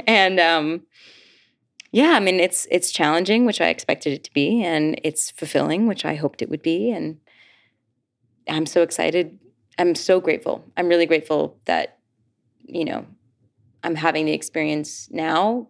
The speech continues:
being someone who I feel like I know who I am, and I'm a little more grown up, and I,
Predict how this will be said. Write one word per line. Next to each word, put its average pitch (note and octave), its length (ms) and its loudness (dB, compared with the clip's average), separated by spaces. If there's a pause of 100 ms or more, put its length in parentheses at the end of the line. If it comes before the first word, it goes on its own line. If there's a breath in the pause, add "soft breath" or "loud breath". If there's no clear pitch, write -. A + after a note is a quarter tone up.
being D3+ 180 -2
someone D3+ 280 -6
who C#3+ 300 -4
I - 40 -8
feel D#3+ 180 -2
like D3+ 100 -2
I D#3+ 60 -6
know D#3+ 180 -8
who D#3 80 -8
I D#3 80 0
am, E3+ 440 0
and D#3 200 -10 (600 soft breath)
I'm E3 100 -2
a E3+ 40 2
little D#3 120 0
more D#3 200 -2
grown D3+ 240 -2
up, E3+ 320 -2
and D3+ 140 -4
I, D#3+ 360 -6